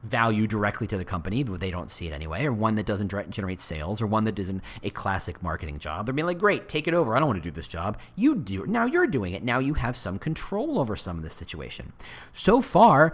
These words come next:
you have literally spent every cent in your pockets, assuming you're naked. You have spent nothing, but you have amazingly started to shift the conversation. You started to change how people view your company. You started to change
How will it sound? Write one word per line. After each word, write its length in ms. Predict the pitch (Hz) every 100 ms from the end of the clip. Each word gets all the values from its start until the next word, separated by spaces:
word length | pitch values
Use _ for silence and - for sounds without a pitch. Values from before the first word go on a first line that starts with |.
| -
you 120 | 175
have 200 | 214 180
literally 380 | 170 277 254 151
spent 360 | - 151 143 - - - -
every 380 | 214 208 214
cent 340 | 196 - 196 190
in 80 | 165
your 140 | 147
pockets, 580 | - 240 247 156 156 - 120
assuming 460 | - 117 110 117
you're 100 | 120
naked. 400 | 113 82 60 - - - -
You 120 | 175
have 160 | 196 196
spent 480 | - 214 147 151 - - - -
nothing, 680 | 156 175 185 - 120 87 - - -
but 160 | 180
you 120 | 202 202
have 160 | 196
amazingly 1300 | 214 208 208 214 233 269 339 302 269 156 117 101 160 - -
started 640 | - - 156 127 156 170
to 100 | 247
shift 560 | 247 - 104 117 - -
the 80 |
conversation. 1120 | 220 - 85 107 190 - 240 294 302 - 90 - - - - _ - - - - - _ - -
You 120 | 202
started 540 | - - 180 180 202
to 100 | 254
change 460 | - - 151 165 -
how 140 | 175
people 400 | - 139 135 151
view 380 | 131 110 117 131
your 200 | 135 139
company. 400 | - 165 - 87
You 100 | 92
started 400 | - 127 135 156
to 60 | -
change 320 | - 127